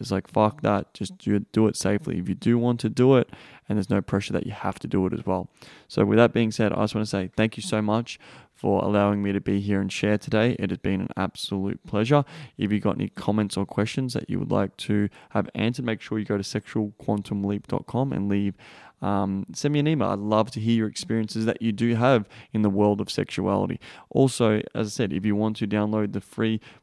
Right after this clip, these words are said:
pussy massage guide, that's my gift to you. You can learn how to give women multiple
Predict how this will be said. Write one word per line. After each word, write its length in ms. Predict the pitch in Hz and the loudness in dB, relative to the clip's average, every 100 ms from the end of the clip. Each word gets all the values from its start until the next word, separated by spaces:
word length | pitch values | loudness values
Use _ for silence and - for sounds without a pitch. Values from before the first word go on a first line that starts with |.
| - | -8
pussy 300 | 120 110 110 | -6 -4 -4
massage 480 | 107 107 107 104 113 | -4 0 0 0 -2
guide, 360 | - 117 147 151 - | 0 2 2 0 -4
that's 160 | - | -4
my 160 | 202 196 | -2 -2
gift 320 | - 110 - | -2 -4 -4
to 140 | - | -6
you. 160 | 107 127 | 0 2
You 180 | 127 104 | 2 0
can 140 | 104 | 0
learn 160 | 104 104 | 0 0
how 100 | 107 | 0
to 80 | 98 | 0
give 200 | 104 98 | -2 0
women 340 | 101 101 101 | 0 0 0
multiple 440 | 101 104 - 104 | -2 -4 -6 -10